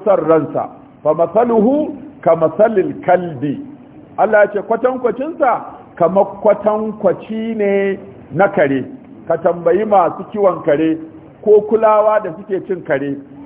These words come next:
za su gaya maka ɗabi'ar kare mai kyau ɗin da mara kyau ɗin. To Allah ya ce, "Kwatankwacinsa kamar kwatankwacin kare." Wato Allah ya zuba dabbobi iri-iri, kuma yana buga misali da su. Ya ce,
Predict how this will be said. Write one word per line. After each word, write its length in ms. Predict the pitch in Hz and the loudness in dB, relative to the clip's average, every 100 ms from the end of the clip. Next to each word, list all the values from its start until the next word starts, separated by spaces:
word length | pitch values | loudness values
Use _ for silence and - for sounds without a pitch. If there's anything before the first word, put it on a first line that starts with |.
| 135 | 0
za 160 | 185 202 | 2 2
su 60 | 185 | 2
gaya 200 | 196 180 | 4 4
maka 200 | 180 196 | 2 -4
ɗabi'ar 540 | - 147 190 170 165 - | -4 -4 -4 -4 -4 -2
kare 280 | 147 175 170 | 0 0 0
mai 200 | 156 143 | -2 0
kyau 180 | - 202 | 2 2
ɗin 220 | 185 214 | 2 0
da 120 | 151 143 | 2 4
mara 220 | 165 139 | 4 2
kyau 200 | - 135 113 | 0 -2 -2
ɗin. 140 | 120 - - - - | -6 -8 -20 -12 -4
To 80 | |
Allah 300 | 156 190 180 | 0 2 2
ya 60 | 175 | 2
ce, 80 | 175 156 - | 0 -4 0
"Kwatankwacinsa 880 | 190 202 208 208 170 - 226 214 202 | 2 4 2 2 -2 0 -4 -2 -2
kamar 240 | 156 160 | 0 0
kwatankwacin 640 | 160 165 170 170 139 147 135 | 0 0 2 2 0 0 0
kare." 240 | 120 101 - - - - - | -2 -2 -8 -16 -20 -18 -2
Wato 220 | 175 185 | 0 4
Allah 320 | 202 262 254 | 2 4 4
ya 120 | 240 240 | 4 0
zuba 200 | 247 233 | -2 -4
dabbobi 480 | 208 208 208 220 220 | -2 -2 0 -2 -2
iri-iri, 600 | 220 240 202 196 190 143 - - - - | -8 -8 -6 -4 -4 -6 -12 -20 -20 -6
kuma 200 | - 233 | 0 2
yana 260 | 254 254 220 | 4 4 4
buga 260 | 226 214 202 | 2 -2 -2
misali 480 | 190 220 226 214 | 0 2 2 2
da 100 | 165 160 | -6 -6
su. 200 | 170 160 - - - _ | -8 -10 -12 -18 -20 _
Ya 100 | - | -4
ce, 120 | 208 | 0